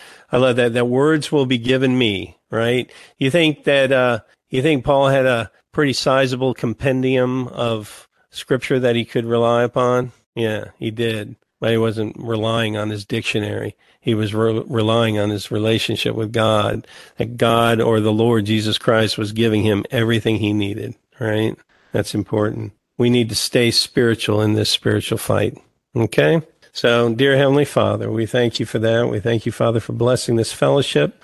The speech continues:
We thank you, Father, that we can be humble servants, that, Father, that we can put aside our pride, put aside our, uh, just our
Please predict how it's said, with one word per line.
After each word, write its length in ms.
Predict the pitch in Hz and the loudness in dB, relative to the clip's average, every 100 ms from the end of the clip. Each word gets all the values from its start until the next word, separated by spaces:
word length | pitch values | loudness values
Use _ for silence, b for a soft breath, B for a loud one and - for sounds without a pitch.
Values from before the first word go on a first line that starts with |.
| _ | _
We 140 | 139 135 | 0 2
thank 300 | 170 165 156 | 2 2 0
you, 80 | 135 | 0
Father, 400 | 143 131 120 113 | 2 2 2 0
that 140 | 117 | 0
we 120 | 117 | -2
can 160 | 123 113 | -2 -2
be 140 | 110 | -2
humble 360 | - 120 104 101 | -2 -2 -2 -6
servants, 760 | - 107 104 107 - - - _ | -6 -6 -4 -8 -12 -16 -18 _
that, 140 | 127 113 | -14 -8
Father, 400 | - 120 110 107 | -2 -2 -2 -4
that 260 | 110 104 | -4 -6
we 280 | - 113 107 | -6 -6 -6
can 400 | 104 110 101 98 - b - | -4 -4 -4 -6 -14 b -6
put 140 | - | -4
aside 320 | 107 - 113 107 | -2 0 2 2
our 120 | 107 | 0
pride, 800 | - - 110 104 104 101 104 _ _ _ | -4 0 2 2 2 -2 -8 _ _ _
put 120 | 113 | -2
aside 400 | 107 - 113 110 | -2 0 2 2
our, 340 | 107 107 104 - _ _ - | 2 0 -2 -6 _ _ -4
uh, 400 | 120 110 101 95 B B B B B | 0 2 2 0 B B B B B
just 340 | - 117 - - | -4 -2 0 0
our 460 | 107 104 104 101 | 2 2 0 -2